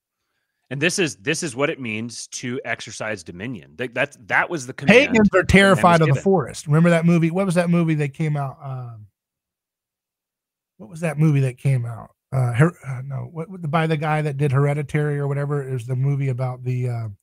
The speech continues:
Speaker 2: Midsummer. Remember that movie? The horror
Speaker 1: Oh, I,
Speaker 2: movie?
Speaker 1: yeah, I didn't see it, but I
Speaker 2: With
Speaker 1: was
Speaker 2: the
Speaker 1: aware. But
Speaker 2: Swedish
Speaker 1: I, I,
Speaker 2: little cult
Speaker 1: I
Speaker 2: and the
Speaker 1: can't watch stuff
Speaker 2: creepers
Speaker 1: like
Speaker 2: and all
Speaker 1: that.
Speaker 2: that. Yeah. Well, I mean, <clears throat> they were terrified of the forest, and they got,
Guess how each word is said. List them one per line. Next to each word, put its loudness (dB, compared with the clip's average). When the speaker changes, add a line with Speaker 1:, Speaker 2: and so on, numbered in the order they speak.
Speaker 2:
Midsummer. 4
Remember 2
that 2
movie? 0
The 2
horror 2
Speaker 1:
Oh, 4
I, 2
Speaker 2:
movie? -2
Speaker 1:
yeah, 0
I 0
didn't -10
see -6
it, -6
but -6
I -2
Speaker 2:
With -2
Speaker 1:
was -2
Speaker 2:
the 0
Speaker 1:
aware. -4
But 0
Speaker 2:
Swedish 0
Speaker 1:
I, -10
I, -6
Speaker 2:
little -4
cult 0
Speaker 1:
I -6
Speaker 2:
and -2
the 0
Speaker 1:
can't -4
watch 0
stuff -4
Speaker 2:
creepers -6
Speaker 1:
like -2
Speaker 2:
and -6
all -4
Speaker 1:
that. -10
Speaker 2:
that. -6
Yeah. 0
Well, 0
I 0
mean, 0
<clears throat> 6
they 4
were 2
terrified -2
of -4
the -6
forest, -6
and -2
they 0
got, -8